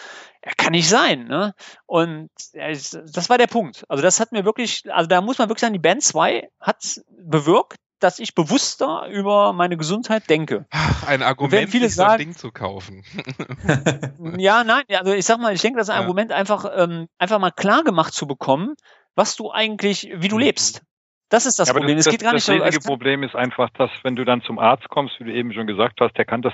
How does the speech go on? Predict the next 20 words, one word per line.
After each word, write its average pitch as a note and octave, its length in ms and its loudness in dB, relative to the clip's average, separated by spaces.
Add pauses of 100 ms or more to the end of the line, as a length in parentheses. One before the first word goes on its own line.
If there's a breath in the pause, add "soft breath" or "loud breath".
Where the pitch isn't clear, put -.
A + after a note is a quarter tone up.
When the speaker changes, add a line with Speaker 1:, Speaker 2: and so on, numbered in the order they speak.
Speaker 3:
Zeug A#2 220 0
nicht G#2+ 140 -4
übernehmen, G#2+ 480 2
der A#2 100 4
kann A2+ 160 -4
sich G#2+ 220 -8
einsperren, B2 520 2
der G#2+ 120 2
kann A#2 160 -4
sich - 200 -18
mal G#2+ 160 -4
analysieren, G#2+ 720 2 (400 loud breath)
weil G#2+ 80 2
da A2+ 100 4
fehlen A#2 240 2
überhaupt A2 300 0
noch G2+ 100 -6
die A2+ 100 -6
ganzen A2 260 -2
Schnittstellen. F#2+ 580 0